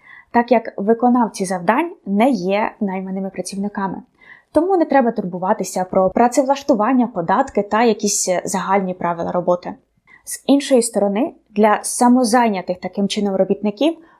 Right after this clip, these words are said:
головна перевага — це, звичайно ж, свобода. Вони можуть працювати, якщо хочуть, а можуть і ні. Більше того, вони можуть виконувати завдання у будь-якій частині світу. Свобода, менше стресу і більше задоволення від роботи.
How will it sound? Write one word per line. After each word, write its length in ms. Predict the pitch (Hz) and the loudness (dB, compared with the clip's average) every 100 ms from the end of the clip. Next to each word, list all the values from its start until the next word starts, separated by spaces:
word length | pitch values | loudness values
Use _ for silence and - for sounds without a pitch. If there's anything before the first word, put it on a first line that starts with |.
| - | -6
головна 460 | 202 202 190 240 | 0 0 2 2
перевага — 540 | 311 214 180 185 247 226 | 2 0 0 0 0 -4
це, 320 | - - 175 - | -8 -6 -4 -4
звичайно 460 | - 175 175 175 170 | -4 -6 -6 -12 -10
ж, 100 | - | -8
свобода. 420 | 175 175 170 165 - _ _ _ _ - - | -4 -2 -2 -4 -16 _ _ _ _ -14 0
Вони 320 | 202 285 349 | 2 4 2
можуть 280 | 254 214 - | 0 -2 -4
працювати, 560 | 202 202 190 277 294 | -6 -4 0 0 0
якщо 280 | 285 277 269 | -6 -2 -2
хочуть, 460 | 269 285 277 269 _ _ | 2 0 0 -16 _ _
а 80 | - | 0
можуть 320 | 254 320 262 | 2 2 0
і 60 | 196 | -4
ні. 220 | 170 - _ _ _ _ _ | -6 -10 _ _ _ _ _
Більше 380 | 190 226 196 202 | 0 2 2 -2
того, 260 | - 175 - - _ _ - | -4 -6 -8 -16 _ _ -6
вони 480 | 190 208 220 320 - | 0 2 2 2 0
можуть 340 | 240 247 240 - | 0 2 0 0
виконувати 600 | 220 - 233 185 170 175 | -2 2 0 0 -6 -8
завдання 600 | 180 175 226 302 202 180 _ | -6 0 2 2 0 -4 _
у 80 | 262 | 0
будь-якій 600 | 262 190 220 233 208 226 | 0 2 2 2 0 0
частині 500 | 220 185 - 190 190 | -2 -6 -4 -4 -4
світу. 420 | 175 196 196 156 - _ _ _ _ _ _ _ _ _ - | -6 -4 -4 -4 -12 _ _ _ _ _ _ _ _ _ -12
Свобода, 580 | - 302 294 311 294 | 0 0 2 2 2
менше 300 | 240 202 208 | 0 -2 -6
стресу 500 | 233 - 285 285 277 - | -8 0 0 2 -2 0
і 180 | 208 208 | -2 -2
більше 320 | 196 196 196 | -4 -4 -6
задоволення 580 | 180 175 170 190 185 180 | -4 -4 0 0 0 -4
від 140 | 180 | -2
роботи. 420 | 165 156 160 - | 0 0 -2 -6